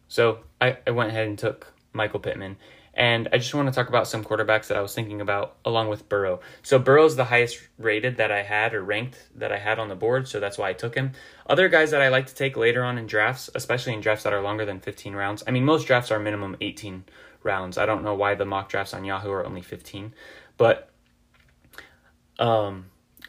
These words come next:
quarterbacks that I like other than Joe Burrow are Gardner Minshew. He's in my top twelve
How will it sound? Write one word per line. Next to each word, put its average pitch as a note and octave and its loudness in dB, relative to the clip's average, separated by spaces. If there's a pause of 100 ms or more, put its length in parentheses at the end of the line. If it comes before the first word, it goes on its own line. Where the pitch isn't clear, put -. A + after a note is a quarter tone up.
quarterbacks D3 6
that C#3 6
I A#2+ 6
like G#2+ 2
other B2 4
than A#2 -2
Joe G#2+ 4
Burrow G2 -2 (440)
are G#2 2 (160)
Gardner A#2 4
Minshew. C3+ -4 (120)
He's A#2+ -8 (680)
in A#2 -2
my G#2+ -2
top A2 -4
twelve G#2+ -4